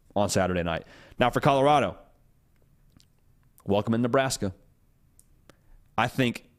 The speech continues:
there is nothing fluky about what Travis Hunter did last weekend. And I'll say it again. We've said it many times on this live show. I'll say it one more time. He will go for over a hundred yards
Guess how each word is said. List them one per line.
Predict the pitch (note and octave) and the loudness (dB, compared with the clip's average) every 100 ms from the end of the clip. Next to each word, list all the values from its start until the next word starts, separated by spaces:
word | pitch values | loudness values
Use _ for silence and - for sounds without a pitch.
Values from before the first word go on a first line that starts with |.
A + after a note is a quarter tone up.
| _ _ - | _ _ -8
there | A2 A#2 A#2 | 0 2 2
is | G#2 | -2
nothing | G#2 A2+ A2+ A#2+ | -2 0 0 -2
fluky | G#2 - G#2 A#2 - C#3 C#3+ - _ _ - _ | -4 -2 0 0 0 -4 -4 -16 _ _ -20 _
about | - G#2 A2 | -4 0 0
what | G#2+ G#2+ | 0 0
Travis | - A2 G#2+ G2 | 0 0 0 -2
Hunter | G#2+ F#2+ | -2 -4
did | E2 F#2+ G#2+ | -4 -4 0
last | A2 A2 A2 | 0 -2 -2
weekend. | A#2+ A#2 B2 B2 B2 _ _ _ _ _ _ _ | -4 -4 -4 -4 -8 _ _ _ _ _ _ _
And | G#2+ G#2 - | -2 -2 0
I'll | G2 | -2
say | F#2 - A#2 | 0 0 2
it | A#2+ | 2
again. | A2+ A#2 A#2 | 0 -2 -2
We've | G#2 | -2
said | - A2+ | -2 -4
it | F#2 | -2
many | A2 A#2+ | -2 -2
times | A2+ A2+ | -2 -2
on | A2 | -2
this | A2 A2 | -4 -2
live | G#2+ A#2 | 0 0
show. | - A2 | 0 0
I'll | F#2+ | 0
say | A2 | 0
it | F#2+ | 0
one | F#2+ A2 | 0 0
more | A#2 A2+ A2 | 2 0 0
time. | A#2 G#2+ A2+ A#2+ - _ _ _ - - | -2 0 -2 -4 -14 _ _ _ -20 -12
He | - A#2+ | -2 2
will | B2+ C3 | 2 2
go | A#2+ B2 | 2 2
for | A#2+ G#2+ | 0 2
over | A2 G2 | 2 2
a | F#2+ | -2
hundred | - A#2+ C3 | -2 -2 0
yards | C3 A2 G2+ F#2+ | 0 2 0 -2